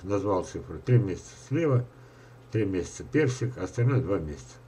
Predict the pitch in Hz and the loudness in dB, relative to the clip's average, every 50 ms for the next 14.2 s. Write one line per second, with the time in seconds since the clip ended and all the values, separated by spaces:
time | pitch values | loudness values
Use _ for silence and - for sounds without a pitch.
0 | - - - - - - - - - - - - - - - - - - - - | -20 -20 -20 -20 -20 -20 -20 -20 -20 -20 -20 -20 -20 -20 -20 -20 -20 -20 -20 -20
1 | - - - - - - 98 92 87 80 - - - - - - - - - - | -20 -18 -18 -10 -2 0 0 0 0 -2 -6 -10 -16 -18 -18 -20 -20 -20 -20 -20
2 | - - - - - - - - - - - - - - - - - - - - | -20 -20 -20 -20 -20 -20 -20 -20 -20 -20 -20 -20 -20 -20 -20 -20 -20 -20 -20 -20
3 | - - _ - - - 120 - - - - 98 90 - - - - 104 104 101 | -20 -20 _ -20 -18 -16 -14 -14 -14 -8 -4 -4 -4 -4 -6 -10 -10 -6 -2 0
4 | 101 90 - 98 92 - - 98 98 92 98 98 95 92 92 92 92 87 87 85 | 0 0 2 0 -2 0 0 0 2 2 2 4 4 4 4 4 2 0 -2 -6
5 | 85 90 85 - - - - 117 123 139 143 147 143 131 127 107 101 104 120 143 | -8 -8 -8 -10 -12 -4 2 4 4 6 6 4 2 2 0 0 0 2 4 4
6 | 147 123 113 - - 110 - - 101 90 - 95 92 90 92 90 85 95 90 - | 4 4 2 0 -2 -2 -2 -2 -4 -2 -2 -2 -2 -2 -2 -2 0 0 -2 0
7 | 87 85 80 80 82 87 90 101 98 - 104 107 107 104 98 - - 104 101 95 | -2 -4 -4 -4 -6 -8 -8 -8 -6 -6 -4 -4 -4 -4 -6 -6 -4 -2 -2 -2
8 | 90 107 101 98 104 110 120 123 117 101 - - - - - 107 101 - - - | -2 -2 0 2 4 6 8 8 8 8 6 -2 -10 -6 -4 -2 -2 -2 -4 -6
9 | - - 85 - - 101 90 80 - - - - - - - - - - - - | -10 -10 -10 -4 -2 -4 -4 -4 -6 -12 -18 -20 -20 -20 -20 -20 -20 -20 -10 -4
10 | 90 98 95 95 104 98 85 87 87 80 - - - 92 78 - - - 85 80 | -2 -2 0 2 0 0 0 0 -4 -6 -6 -6 -4 -4 -4 -4 -6 -6 -6 -4
11 | 80 80 73 - - - - 76 78 76 73 73 73 73 73 71 71 71 71 71 | -4 -4 -6 -6 -10 -14 -14 -12 -12 -12 -12 -12 -12 -12 -12 -14 -14 -14 -14 -14
12 | 71 69 - - - - - - - - - - - - - 104 117 123 135 139 | -14 -14 -16 -16 -18 -18 -16 -16 -16 -16 -16 -16 -18 -16 -10 -2 2 2 2 4
13 | 135 123 123 - 127 120 107 101 95 - - 117 117 123 120 107 107 101 92 90 | 4 2 2 2 2 2 2 2 0 -4 -2 0 4 6 8 8 8 4 2 -2
14 | 85 78 - | -4 -4 -6